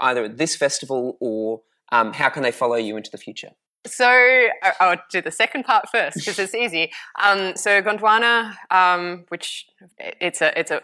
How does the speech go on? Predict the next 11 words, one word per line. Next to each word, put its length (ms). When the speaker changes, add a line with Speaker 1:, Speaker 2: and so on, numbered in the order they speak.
Speaker 2:
it's 120
a 60
forty-eight 420
hour 420
constantly 340
evolving 540
virtual 300
reality 260
installation. 540
It's 240
a 240